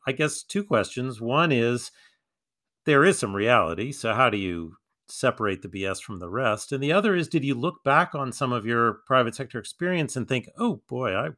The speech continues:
wish I'd thought of that differently now that I have a broader vantage point"?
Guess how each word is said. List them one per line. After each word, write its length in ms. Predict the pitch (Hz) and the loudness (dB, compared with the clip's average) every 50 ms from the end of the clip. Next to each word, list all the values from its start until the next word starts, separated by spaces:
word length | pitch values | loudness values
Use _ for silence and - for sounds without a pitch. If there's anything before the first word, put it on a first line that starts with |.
| _ _ _ | _ _ _
wish 200 | 165 - - - | -10 -10 -6 -4
I'd 180 | 143 - - - | -6 -6 -4 -4
thought 160 | 139 139 135 | -4 -2 -2
of 80 | - | -2
that 180 | - 139 139 - | -4 -4 -4 -6
differently 640 | - 147 - - 127 113 104 101 95 92 87 87 _ - - _ _ _ - | -8 -10 -8 -8 -12 -10 -8 -8 -8 -8 -10 -12 _ -20 -20 _ _ _ -6
now 180 | 110 110 107 | -2 -2 0
that 120 | 101 104 95 | 0 2 2
I 160 | 98 95 90 - - | 0 0 -2 -4 -2
have 200 | 123 107 95 92 | -2 0 0 0
a 100 | 80 - - _ _ _ | -4 -6 -10 _ _ _
broader 320 | - 92 82 76 73 73 69 | -4 -4 -4 -4 -4 -8 -12
vantage 360 | 78 80 71 - - - - | -16 -16 -18 -18 -20 -20 -20
point"? 260 | _ - - - - | _ -20 -18 -20 -20